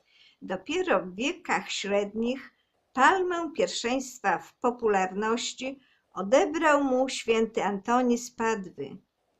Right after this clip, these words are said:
Greckie imię Mikołaj znaczy etymologicznie tyle, co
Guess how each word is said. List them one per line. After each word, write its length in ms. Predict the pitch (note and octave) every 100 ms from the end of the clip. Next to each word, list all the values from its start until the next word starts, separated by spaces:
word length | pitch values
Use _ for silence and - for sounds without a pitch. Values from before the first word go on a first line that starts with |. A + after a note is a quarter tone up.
| _ _ _
Greckie 580 | F#3+ - B3+ C4 - G3
imię 460 | F#3+ A3+ A#3+ G#3 F#3
Mikołaj 840 | G3 D#3+ - F#3 F#3 F3+ A3 B3+ _ _ _ _
znaczy 720 | - A3+ C4+ D#4+ - C#4+ -
etymologicznie 1200 | A#3+ B3+ C#4 A#3+ G#3 F#3+ F3 F#3 B3+ C4 - F#3+
tyle, 600 | F3 - B3 B3+ C#4 D#4+ - _ _ _ _
co 480 | - G#3+ A3 B3+